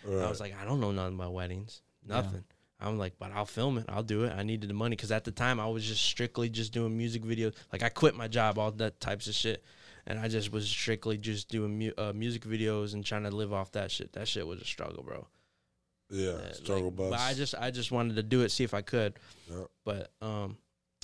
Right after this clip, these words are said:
Speaker 2: you really do need multi-, you, the thing is, I feel like you need consi-, uh, consistent hustles. For
Speaker 1: Right.
Speaker 2: me, I,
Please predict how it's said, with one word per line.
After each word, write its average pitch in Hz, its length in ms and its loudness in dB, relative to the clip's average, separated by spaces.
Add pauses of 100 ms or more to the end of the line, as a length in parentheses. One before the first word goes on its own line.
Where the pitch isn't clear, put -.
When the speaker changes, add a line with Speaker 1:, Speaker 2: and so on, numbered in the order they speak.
Speaker 2:
you 117 160 -4
really 117 240 2
do 110 160 -4
need 107 200 -4
multi-, 107 280 -4
you, 120 140 -2
the 117 280 -6
thing 165 180 6
is, 143 220 6
I 123 200 2
feel 123 220 0
like 104 200 0
you 110 100 -2
need 107 220 -4
consi-, 104 500 -4
uh, 113 140 -4
consistent 104 600 -4
hustles. 101 500 -6 (200)
For 92 120 -2
Speaker 1:
Right. 90 180 2
Speaker 2:
me, 104 80 -6
I, 110 200 -4